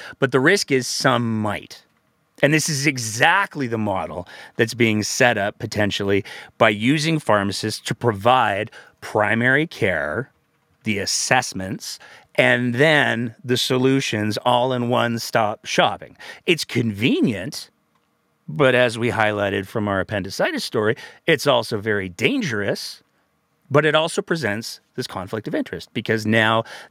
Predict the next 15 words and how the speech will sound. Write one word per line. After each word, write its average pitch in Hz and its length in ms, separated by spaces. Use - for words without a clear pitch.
that 120 280
company, 123 520
whether 95 280
it's 87 140
the 95 80
pharmacist 95 560
themselves 87 840
or 120 500
it's 110 180
the - 80
company 95 420
that 95 200
they're 92 100
contracting 101 800
with, 98 260